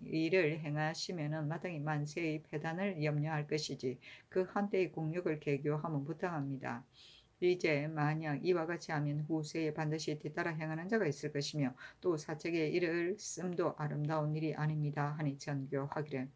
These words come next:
국가의 일은 그대들만이 염려하는 것이 아니고 나 또한 염려한다. 중을 사역시키는 것은 오늘날 비롯된 것이 아니니 다시 말하지 말라 하였다. 선조실록 백육십삼 권 성조 십오 년 이월 일 일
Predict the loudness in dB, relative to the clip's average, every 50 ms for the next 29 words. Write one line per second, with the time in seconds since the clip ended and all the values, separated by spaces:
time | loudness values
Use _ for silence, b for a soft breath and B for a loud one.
0 | B B B B B B B -2 -2 2 4 4 4 4 4 2 0 0 -2 0
1 | 0 -2 0 2 4 4 6 6 4 4 2 2 2 2 2 0 0 0 0 0
2 | 0 -2 0 0 0 0 0 -2 -2 -2 -2 -2 -2 -2 -2 -2 -2 -2 0 0
3 | 0 -2 -2 -2 -2 0 0 0 0 0 0 0 0 0 0 0 -2 -2 -2 -4
4 | -4 B B B B B B B -10 -6 -2 0 0 0 0 0 2 4 4 4
5 | 4 2 -2 -6 -4 0 2 2 2 2 0 -2 -2 -2 0 0 2 2 2 0
6 | -2 -2 -4 -2 -2 -2 -2 -2 -4 -4 -4 -4 -2 -2 -2 -2 0 -2 -2 0
7 | 0 0 0 0 -2 -2 -2 0 -2 -2 -2 -2 -2 -2 -2 -2 -4 -6 -4 -4
8 | -2 0 0 -2 -2 -4 -2 -2 -2 -2 -2 -2 -2 -2 -2 -2 -2 -2 -2 -2
9 | -2 -6 -10 -8 -6 -6 -6 -8 -12 -20 -20 _ _ _ _ _ _ _ _ _
10 | _ _ _ _ _ _ _ _ _ _ _ _ -20 -20 _ _ _ -20 -20 _
11 | _ -20 -20 -20 _ _ _ _ _ _ _ _ _ _ _ _ _ _ _ _
12 | _ _ _ _ _ _ _ _ _ _ _ _ _ _ _ -10 -4 -2 0 0
13 | 0 0 -2 -4 -4 -2 -2 -2 -2 -2 -4 -4 -2 -2 -4 -4 -4 -6 -4 -4
14 | -2 -4 -4 -4 -4 -6 -4 -4 -2 -4 -4 -4 -4 -4 -2 -2 0 0 0 -2
15 | -2 -2 0 0 0 0 0 -2 -2 -2 0 0 0 -2 -2 -4 -6